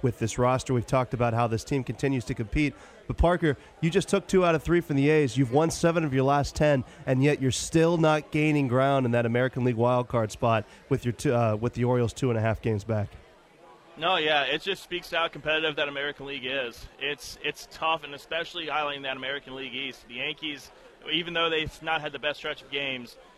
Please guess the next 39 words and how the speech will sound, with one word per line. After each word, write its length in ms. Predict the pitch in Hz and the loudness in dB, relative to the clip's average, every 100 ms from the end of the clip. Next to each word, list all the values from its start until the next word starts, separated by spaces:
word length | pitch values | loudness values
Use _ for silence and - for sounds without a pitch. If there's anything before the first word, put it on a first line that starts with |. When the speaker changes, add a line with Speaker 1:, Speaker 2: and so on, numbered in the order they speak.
| - | -20
Speaker 2:
still 460 | - - - 180 175 | -16 -14 -6 -4 -2
up 220 | 151 143 | -4 -4
right 240 | 143 139 131 | -4 -4 -4
now. 380 | 131 127 123 - - - - - - | -4 -4 -4 -8 -18 -20 -20 -20 -14
The 100 | 139 | -10
Rays 320 | 135 151 170 | -4 -2 -2
and 80 | 156 | -4
the 60 | 147 | -10
Blue 220 | 151 160 | -10 -10
Jays 320 | 156 147 143 | -4 -4 -6
are 40 | 131 | -8
basically 460 | 143 147 151 147 | -6 -6 -10 -16
trading 540 | - 151 147 143 139 131 | -12 -6 -4 -4 -8 -8
back-to-back 640 | 135 139 - 135 135 - | -4 -4 -6 -4 -4 -4
that 200 | 135 113 | -6 -4
last 300 | 123 127 - | -4 -4 -6
wild 260 | 131 127 | -6 -6
card 260 | 123 123 120 | -6 -10 -10
spot, 300 | - 127 127 | -8 -4 -4
and 100 | 135 | -4
the 140 | 127 | -4
O's 240 | 143 156 143 | -2 -2 -4
are 60 | |
trailing 340 | 123 151 147 139 | -10 -8 -6 -6
right 180 | 139 135 | -6 -6
behind 380 | 120 135 131 | -8 -8 -8
them. 300 | 131 135 110 107 - - - | -6 -6 -8 -12 -20 -20 -8
It's, 360 | 139 151 - - | 0 0 -2 -10
it's 240 | 160 - | -10 -10
gonna 300 | - 180 185 | -4 -4 -2
get 280 | 165 175 165 | -2 -2 -2
down 220 | 156 151 | -2 -2
to 80 | 147 | -4
the 60 | 135 | -8
wire, 420 | 135 131 127 123 | -4 0 0 0
and 240 | 123 131 | -6 -10
the 60 | 143 | -14
two 260 | - 190 208 | -12 -8 -8
important 460 | 196 190 175 151 | -6 -8 -8 -10